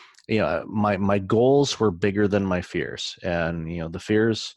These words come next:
you know, if you listen to fears, you know, it'll, it'll tell you don't even get out of bed if you really wanna, you know, really, you know, get down to it. You know, there's,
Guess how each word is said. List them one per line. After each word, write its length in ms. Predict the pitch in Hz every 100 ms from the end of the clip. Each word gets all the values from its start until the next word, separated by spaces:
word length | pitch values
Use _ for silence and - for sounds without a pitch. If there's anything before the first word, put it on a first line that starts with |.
| - - _ -
you 80 | -
know, 40 |
if 80 | 110
you 120 | 180 196
listen 340 | 127 - 98
to 100 | 82
fears, 500 | - 123 85 78 - -
you 180 | 76 82
know, 500 | - 65 64 120 104
it'll, 200 | 64 -
it'll 180 | 110 104
tell 200 | - 98
you 80 | 90
don't 200 | 90 92
even 180 | 82 82
get 140 | 85
out 100 | 71
of 100 | 64
bed 380 | 98 90 65 - - _ _ -
if 160 | -
you 80 | 90
really 240 | 90 87
wanna, 380 | 85 82 78 73
you 140 | - 80
know, 80 | 76 _ _ -
really, 720 | 101 107 101 87 80 64 - _ _
you 140 | -
know, 80 | - - _ -
get 220 | 76 -
down 280 | 92 98 104
to 160 | - 65
it. 100 | 65
You 60 |
know, 100 | 76
there's, 340 | 78 82 82